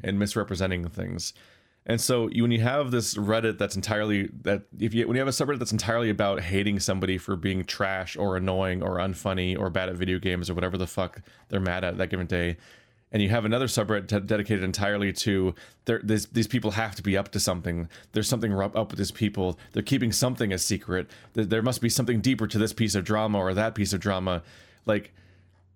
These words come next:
they just will start making stuff up,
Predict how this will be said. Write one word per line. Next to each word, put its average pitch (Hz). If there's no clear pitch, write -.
they 147
just 202
will 143
start 135
making 117
stuff 160
up, 123